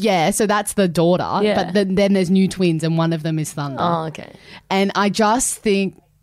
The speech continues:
Speaker 1: I didn't even, I just saw the Thunder and I was just, like,
Speaker 2: <laughs>
Speaker 1: real happy about it. Because if you've got a unique last name like that, I think you have to take advantage of that. And you're,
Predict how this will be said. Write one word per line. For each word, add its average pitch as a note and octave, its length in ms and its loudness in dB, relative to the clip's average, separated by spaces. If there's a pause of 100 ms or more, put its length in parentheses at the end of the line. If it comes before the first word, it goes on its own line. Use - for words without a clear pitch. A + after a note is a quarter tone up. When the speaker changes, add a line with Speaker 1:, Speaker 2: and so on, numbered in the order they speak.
(240)
Speaker 1:
I E3+ 100 0
didn't E3+ 220 2
even, D#3 180 0
I F3+ 120 0
just G#3+ 220 0
saw G#3 120 2
the E3 120 0
Thunder C#3+ 340 -4
and D3 120 -4
I C#3+ 80 -4
was C#3+ 160 -4
just, D3+ 220 -4
like, C#3 220 -2
Speaker 2:
<laughs> - 20 -6
Speaker 1:
real D3+ 280 2
happy C#3+ 360 -4
about C3+ 260 -2
it. C#3 160 -4
Because A3+ 400 0 (260)
if C#4+ 140 0
you've G4 140 2
got B4 160 2
a B4+ 140 2
unique G#3 340 4
last D#3+ 260 0
name D#3+ 180 0
like D3 200 -2
that, D3 180 -4
I - 60 -2
think - 200 -4
you G#3+ 100 4
have E3 280 0
to D#3+ 60 -20
take D#3 240 -4
advantage C3+ 420 -6
of C#3+ 120 -10
that. C#3+ 220 -4 (120)
And C4+ 180 2
you're, C#4 180 2